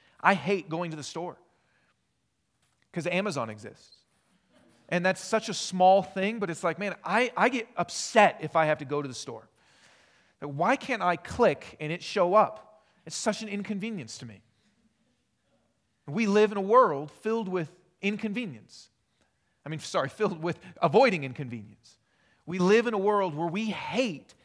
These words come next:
to be bothered. We like instant everything. I mean, you don't have to leave your house. You can have instant, I mean, there's Instacart where people can bring you your groceries. There's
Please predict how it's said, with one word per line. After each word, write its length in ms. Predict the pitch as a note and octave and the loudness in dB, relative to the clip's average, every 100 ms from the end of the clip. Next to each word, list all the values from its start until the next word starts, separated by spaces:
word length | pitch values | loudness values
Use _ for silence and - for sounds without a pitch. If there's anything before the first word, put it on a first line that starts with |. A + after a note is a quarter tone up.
| - | -12
to 60 | |
be 100 | D3+ | -6
bothered. 460 | D#3+ E3 F3+ C3 G#2 _ _ _ _ _ _ _ _ _ - | 2 4 2 -2 -10 _ _ _ _ _ _ _ _ _ 0
We 100 | E3+ | 6
like 200 | F3 E3 | 6 4
instant 460 | A3 A3+ - A#3 G#3 - | -6 -6 -6 -8 -6 2
everything. 440 | G#3 F#3 C#3+ G#2+ _ _ _ _ _ _ _ _ _ _ _ _ _ _ _ _ _ _ | 2 2 -6 -14 _ _ _ _ _ _ _ _ _ _ _ _ _ _ _ _ _ _
I 40 | C#3 | -6
mean, 40 | |
you 140 | F#3 | -2
don't 220 | C4+ A#3 F3 | 0 -2 2
have 160 | F#3+ | 0
to 80 | F#3+ | 0
leave 180 | E3 F3 | -4 -6
your 80 | C#3+ | -4
house. 540 | F3+ C#3 - - _ _ _ _ _ _ _ _ _ _ - | -4 -4 -10 -20 _ _ _ _ _ _ _ _ _ _ -12
You 140 | F3 | -10
can 100 | G3+ | -4
have 260 | F3+ D#3+ B2+ | 0 0 0
instant, 460 | - G#3+ G#3 A3+ G3 _ - D#3 D3 | -4 -6 -6 -10 -12 _ -20 -18 -14
I 40 | |
mean, 160 | C#3 C3 | -10 -10
there's 160 | B2 | -10
Instacart 640 | - G3+ - - G3 G3 F#3+ | -6 -6 -6 0 4 4 2
where 80 | C#3+ | -6
people 300 | F#3+ F3 F3+ | -6 -8 -8
can 180 | E3 | -8
bring 220 | C#3+ F#3+ F#3+ | -6 -6 -6
you 40 | |
your 160 | F#3 D3+ | -8 -6
groceries. 680 | C3+ F3+ G3 G#3 G#3 G3 | -2 -2 -2 -8 -10 -10
There's 360 | C3+ B2 A#2 - | -10 -10 -12 -18